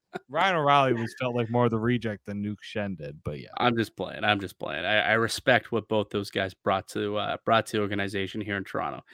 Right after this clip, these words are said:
Speaker 2: Okay, we'll move past that. We'll move past that.
Speaker 1: Mm-hmm.
Speaker 2: Um, so then who do you have in the Pacific? I guess we completely skipped past that one <laughs> right to, to the wild
Speaker 1: Ve-,
Speaker 2: card stuff.
Speaker 1: like, Vegas, uh, like, I, I don't see any of those teams being usurped in the top three there.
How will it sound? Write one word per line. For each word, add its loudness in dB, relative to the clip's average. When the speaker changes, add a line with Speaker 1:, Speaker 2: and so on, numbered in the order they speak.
Speaker 2:
Okay, 6
we'll 8
move 10
past -4
that. -14
We'll -4
move 0
past -2
that. 2
Speaker 1:
Mm-hmm. 0
Speaker 2:
Um, 6
so 2
then 10
who 12
do 12
you 10
have 12
in 4
the 2
Pacific? 0
I -2
guess 0
we 2
completely 4
skipped 0
past 2
that 2
one -2
<laughs> -2
right -4
to, -2
to -4
the 4
wild 6
Speaker 1:
Ve-, 8
Speaker 2:
card 6
stuff. -4
Speaker 1:
like, 10
Vegas, 10
uh, 4
like, 4
I, 4
I 8
don't 8
see 4
any 6
of 4
those 8
teams 4
being 2
usurped -6
in -4
the -6
top -8
three -10
there. -8